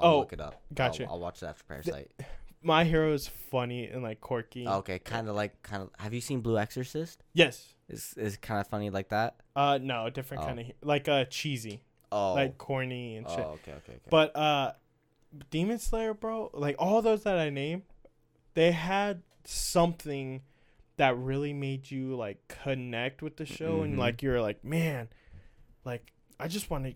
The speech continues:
Speaker 1: I wanna know what the fuck's going on, and I wanna, like, just, just keep watching it."
Speaker 2: Yeah,
Speaker 1: You,
Speaker 2: dude.
Speaker 1: it, t-, they're really good.
Speaker 2: Dude, and it's, like, a bummer 'cause, like, anime is, like, my guilty pleasure.
Speaker 1: Uh-huh.
Speaker 2: Like, I, like, I feel so, like, ashamed that I enjoy anime.
Speaker 1: Who gives a fuck?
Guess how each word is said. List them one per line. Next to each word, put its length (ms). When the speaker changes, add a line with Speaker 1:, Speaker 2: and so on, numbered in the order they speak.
Speaker 1:
I 100
wanna 280
know 180
what 260
the 60
fuck's 220
going 200
on, 260
and 200
I 60
wanna, 280
like, 300
just, 280
just 200
keep 220
watching 440
it." 120
Speaker 2:
Yeah, 140
Speaker 1:
You, 60
Speaker 2:
dude. 140
Speaker 1:
it, 60
t-, 240
they're 200
really 280
good. 260
Speaker 2:
Dude, 140
and 160
it's, 300
like, 260
a 80
bummer 300
'cause, 160
like, 160
anime 280
is, 180
like, 120
my 120
guilty 460
pleasure. 640
Speaker 1:
Uh-huh. 140
Speaker 2:
Like, 100
I, 80
like, 160
I 100
feel 280
so, 420
like, 260
ashamed 640
that 160
I 120
enjoy 540
anime. 580
Speaker 1:
Who 80
gives 240
a 60
fuck? 320